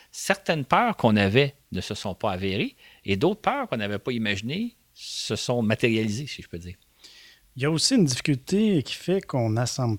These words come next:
Speaker 2: pas de gigantesques bases en orbite terrestre.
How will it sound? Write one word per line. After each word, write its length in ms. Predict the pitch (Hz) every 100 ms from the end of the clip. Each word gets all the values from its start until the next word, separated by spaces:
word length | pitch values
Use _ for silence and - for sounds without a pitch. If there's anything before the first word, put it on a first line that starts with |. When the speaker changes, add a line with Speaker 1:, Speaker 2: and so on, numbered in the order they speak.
| -
Speaker 2:
pas 160 | 156 165
de 200 | 123 101
gigantesques 880 | 101 120 127 113 - 135 135 - 107
bases 680 | 104 123 143 139 117 107 113
en 240 | 120 104 104
orbite 500 | 117 120 143 - 110 -
terrestre. 840 | 117 101 156 202 - - - 190